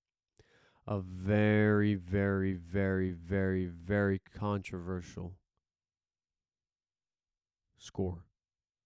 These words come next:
And again, I was very distracted. Shoutouts to Organically Connected Smokers Club. Shoutouts to Organically Connected, Patchogue, Huntington, Ronkonkoma.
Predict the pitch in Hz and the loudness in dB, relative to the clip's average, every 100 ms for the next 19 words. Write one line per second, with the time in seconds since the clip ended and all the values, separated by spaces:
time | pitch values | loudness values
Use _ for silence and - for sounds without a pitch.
0 | _ _ _ _ _ _ _ _ _ _ | _ _ _ _ _ _ _ _ _ _
1 | _ _ _ - 120 120 101 90 - 110 | _ _ _ -6 0 2 2 -2 -6 -6
2 | 95 90 110 117 113 107 98 - 98 92 | -6 0 4 6 4 2 0 -4 -8 -8
3 | - - _ _ _ _ _ _ _ _ | -12 -20 _ _ _ _ _ _ _ _
4 | _ _ _ _ _ _ - - 139 143 | _ _ _ _ _ _ -10 0 2 2
5 | 127 - - 147 135 131 123 110 131 135 | 0 -8 0 4 6 4 2 0 2 2
6 | 131 139 131 - 127 131 - 120 - 135 | 0 -4 -4 -4 -2 -2 -4 -10 0 2
7 | 135 139 135 - 135 120 - 131 131 131 | 2 0 -4 -2 0 0 -4 -4 -2 -4
8 | - 127 - 123 104 127 127 123 - 123 | -6 -10 -6 -4 -2 -2 0 -2 -6 -8
9 | - 113 123 123 127 120 117 _ _ _ | -6 -2 -2 -2 -4 -4 -6 _ _ _
10 | - 117 117 - 123 117 117 101 - 113 | -4 0 0 0 2 2 2 -2 -6 -2
11 | 113 107 120 110 110 107 - 113 113 117 | -2 -2 -4 -2 -2 -2 -2 -2 -2 -4
12 | 113 | -4